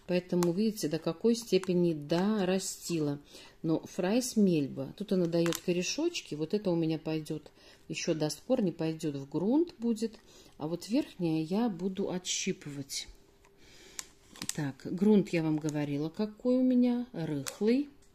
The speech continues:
Рыхлый, влажный, рыхлый, влажный грунт. Вот. Слегка даже мох попадается.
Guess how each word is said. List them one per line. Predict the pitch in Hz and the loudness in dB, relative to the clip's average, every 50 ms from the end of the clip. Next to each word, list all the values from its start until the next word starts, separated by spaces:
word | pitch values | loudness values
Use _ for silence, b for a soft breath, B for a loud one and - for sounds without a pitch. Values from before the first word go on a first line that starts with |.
| B B B B B B B B B B B B | B B B B B B B B B B B B
Рыхлый, | - 160 170 220 294 330 - - 202 175 160 147 143 | -4 0 2 4 4 4 2 0 0 2 2 2 2
влажный, | 143 147 160 151 143 135 139 143 160 185 208 233 269 262 - - - - _ - - - - | 0 0 0 0 0 0 -2 -2 0 2 2 2 0 -2 -6 -16 -20 -20 _ -20 -20 -16 -10
рыхлый, | 165 160 185 247 269 - - 185 170 156 | -6 -2 -2 -2 -2 -2 -4 -4 -2 -2
влажный | 151 160 165 165 170 175 170 175 175 175 | -2 -2 -2 -2 -2 -2 -2 -2 -4 -4
грунт. | 160 156 160 151 151 143 143 143 - - - - | -4 -4 -6 -4 -4 -4 -6 -8 -10 -18 -18 -16
Вот. | - 147 147 143 143 - - - _ _ _ - _ _ _ _ B B B B B B B B | -12 -12 -10 -12 -12 -16 -20 -20 _ _ _ -20 _ _ _ _ B B B B B B B B
Слегка | - - - 170 - - 180 170 | -14 -10 -8 -8 -6 -4 -6 -4
даже | 156 160 151 156 160 | -4 -4 -4 -2 -2
мох | 165 185 226 240 - | 0 -2 -2 -2 -4
попадается. | - 175 - - 160 147 143 147 147 143 143 - - - - 147 | -8 -10 -8 -6 -8 -6 -4 -4 -4 -6 -6 -8 -10 -10 -10 -10